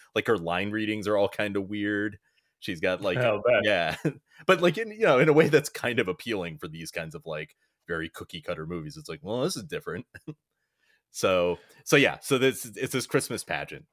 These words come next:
Speaker 1: that, that we're building up to.
Speaker 2: So you got Mariah Carey, and all I got was a property brother.
Speaker 1: Yeah. <laughs>
Speaker 2: I didn't even get the good one. I got the loser one.
Speaker 1: <laughs> Wait,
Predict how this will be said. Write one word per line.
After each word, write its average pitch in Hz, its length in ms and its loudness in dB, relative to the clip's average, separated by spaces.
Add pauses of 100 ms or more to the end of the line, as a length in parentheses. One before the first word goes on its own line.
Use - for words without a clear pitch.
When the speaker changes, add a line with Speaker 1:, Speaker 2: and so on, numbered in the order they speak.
Speaker 1:
that, 73 300 -6 (160)
that 73 200 -6
we're 80 140 -10
building 78 480 -10
up - 200 -18
to. - 220 -16 (1500)
Speaker 2:
So - 160 -2
you 226 80 0
got 214 120 6
Mariah 147 300 6
Carey, 143 280 6
and 104 60 4
all 131 160 6
I 139 60 6
got 117 160 6
was 104 80 0
a 110 60 0
property 123 420 4
brother. 151 320 6 (460)
Speaker 1:
Yeah. 139 80 0
<laughs> - 1160 -20
Speaker 2:
I - 60 4
didn't 220 140 6
even 180 40 4
get 160 160 4
the 135 60 0
good 185 160 4
one. 104 160 2
I 101 80 4
got 123 140 4
the 120 60 4
loser 120 420 2
one. 87 180 0 (440)
Speaker 1:
<laughs> - 440 -10
Wait, 226 240 0